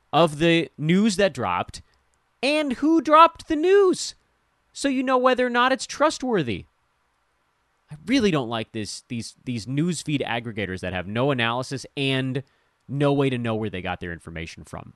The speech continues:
They're trying to keep it a secret, so you think that they're performing some sort of incredible magic trick. It's not magic. They just follow the right three or four hundred people on Twitter and watch for news breaks, and then just retype it as their own news.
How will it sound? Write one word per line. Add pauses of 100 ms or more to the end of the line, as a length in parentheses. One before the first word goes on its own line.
They're
trying
to
keep
it
a
secret,
so
you
think
that
they're
performing
some
sort
of (400)
incredible
magic
trick. (360)
It's
not
magic. (180)
They
just
follow
the
right (180)
three
or
four
hundred (180)
people
on
Twitter (400)
and
watch
for
news
breaks,
and
then
just
retype
it (140)
as
their
own
news.